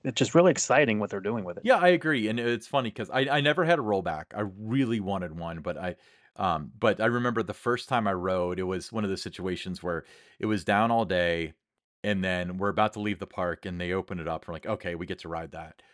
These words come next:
Speaker 2: Uh, so I ride in the front row, and the thing's just, the train's before us, they're,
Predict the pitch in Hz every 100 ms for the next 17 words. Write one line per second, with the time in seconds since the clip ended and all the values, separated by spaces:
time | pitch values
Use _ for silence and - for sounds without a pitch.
0 | _ _ - 98 87 85 82 - 107 107
1 | 113 107 95 - 101 104 95 90 87 87
2 | 82 _ _ 107 98 - 110 104 - 98
3 | - _ _ _ _ 110 - 131 135 131
4 | 107 - 113 110 107 104